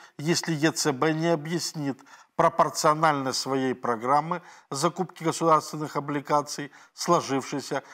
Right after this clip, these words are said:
экономической ситуации. Ну, а далее вы прекрасно сами знаете, где назревает серьезный финансовый кризис,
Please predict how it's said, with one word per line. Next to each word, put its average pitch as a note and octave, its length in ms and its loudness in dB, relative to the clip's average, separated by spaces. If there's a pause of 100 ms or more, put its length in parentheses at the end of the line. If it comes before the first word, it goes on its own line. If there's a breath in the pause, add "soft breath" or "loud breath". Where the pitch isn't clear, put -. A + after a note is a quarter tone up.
экономической B2+ 840 -6
ситуации. A2 720 -8 (760 soft breath)
Ну, G3 240 -4
а - 80 2
далее G3+ 420 2 (260 loud breath)
вы F3 120 2
прекрасно F3 480 0
сами D#3 360 2
знаете, F#2+ 680 -12 (300 soft breath)
где C3+ 260 0
назревает D#3+ 600 2
серьезный C3 560 0
финансовый A#2+ 640 -4
кризис, E3 440 -8